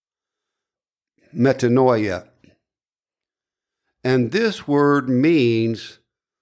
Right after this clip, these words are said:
to have a change of heart, a change of perspective.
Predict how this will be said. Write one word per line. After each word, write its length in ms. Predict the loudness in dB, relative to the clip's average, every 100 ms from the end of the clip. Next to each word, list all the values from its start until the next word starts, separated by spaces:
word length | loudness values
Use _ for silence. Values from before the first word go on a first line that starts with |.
| _ _ -6
to 180 | -4
have 460 | -2 0 2 2 2
a 160 | -2 -4
change 880 | -12 -4 0 2 2 2 -2 -6 -8
of 200 | -6 -6
heart, 800 | -12 -4 0 0 -2 -10 _ -20 _ _ _ _ _ _ _ _ _ _ _ _ _ _ _ _ _ _ _ _ _ _ _ _
a 140 | -4
change 500 | -4 -2 2 2 2
of 240 | 0 -2 -4
perspective. 1080 | -6 -6 -10 -2 -2 -2 -8 -14 -14 _